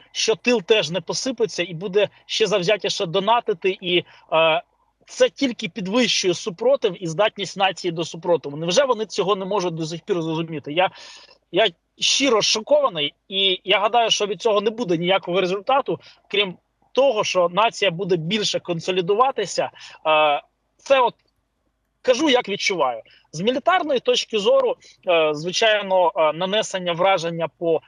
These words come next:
тиловим районам, е, по районам логістики, воно спричиняє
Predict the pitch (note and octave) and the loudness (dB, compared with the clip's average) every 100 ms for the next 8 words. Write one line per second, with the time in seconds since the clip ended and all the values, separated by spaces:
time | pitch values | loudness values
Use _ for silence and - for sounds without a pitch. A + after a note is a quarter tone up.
0 | _ - G#3 G3 A3 G3 F#3 F3+ E3+ D3+ | _ -2 2 2 2 2 2 4 2 2
1 | C3 B2 _ _ D#3+ C#3+ C#3 C3+ - F3 | -4 -8 _ _ 0 2 4 2 0 2
2 | F3 F3+ G#3 F#3+ E3+ F#3 G3 F#3 E3+ - | 4 4 2 0 0 0 -2 -6 -10 -8
3 | D3+ E3+ F#3+ - E3+ - F#3 F#3 D#3+ | -4 -2 -2 -4 -6 -6 0 2 2